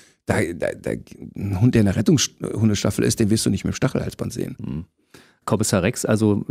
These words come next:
Speaker 2: ist, das Modell ist abgewählt, ja?
Speaker 1: Ja, ich hoffe.
Speaker 2: Ja, <laughs> okay. Bleiben wir an dem Thema dran. Würdest du da, ich glaube, das wird sich noch ein bisschen entwickeln, oder? Die, die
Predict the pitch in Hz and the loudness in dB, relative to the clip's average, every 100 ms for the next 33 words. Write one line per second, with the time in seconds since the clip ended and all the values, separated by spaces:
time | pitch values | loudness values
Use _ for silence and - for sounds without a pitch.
0 | 107 107 - - 104 110 107 101 101 - | -4 -4 -4 -2 0 2 4 4 2 -2
1 | 87 - 76 67 64 73 110 - - - | -6 -6 -2 -2 0 -2 -4 -6 -8 -6
2 | - - - - _ _ - - - - | -4 -6 -6 -10 _ _ -4 -2 -6 -4
3 | - - 175 - 156 117 - - - 113 | -4 2 2 2 2 2 0 -6 -2 2
4 | 107 160 139 123 127 113 95 107 127 120 | 4 4 4 4 4 4 4 2 2 2
5 | 123 92 87 - 80 127 - 127 160 151 | 2 0 -2 -2 0 0 0 -2 0 0
6 | 143 180 185 - - - 135 127 87 90 | 2 0 0 -2 -2 0 0 0 -2 -4